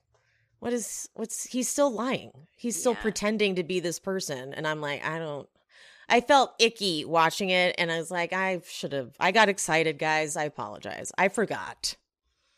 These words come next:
Speaker 2: <laughs>
Speaker 1: I forgot.
Speaker 2: Well, I'm gonna be scrolling on my phone all day just trying to see tidbit, like,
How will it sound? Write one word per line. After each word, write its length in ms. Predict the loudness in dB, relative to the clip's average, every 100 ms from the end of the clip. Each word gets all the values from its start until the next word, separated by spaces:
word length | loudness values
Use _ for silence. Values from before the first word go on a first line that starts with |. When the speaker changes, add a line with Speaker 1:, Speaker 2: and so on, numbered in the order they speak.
| -8
Speaker 2:
<laughs> 720 | -8 -8 -16 -14 -10 -8 -4
Speaker 1:
I 180 | 0 0
forgot. 800 | 0 -6 -8 -12 -14 -14 -14 -14 -18 _ _ _ _ -10
Speaker 2:
Well, 680 | -4 -2 -2 -4 -8 -18 _ _ _ -8
I'm 280 | -2 -2 -2
gonna 180 | -2 -2
be 640 | -2 -2 -4 -6 -8 -12 -10 -10 -10 -18 _ _ _ _ _ _ _ _
scrolling 880 | -20 -18 -6 -4 -4 -8 -10 -14 -20 -16
on 160 | -12 -10
my 140 | -10
phone 220 | -10 -10
all 140 | -10 -10
day 180 | -10
just 220 | -10 -10 -10
trying 180 | -14
to 60 | -14
see 360 | -16 -14 -14 -16
tidbit, 520 | -16 -10 -10 -10 -14 -12
like, 160 | -14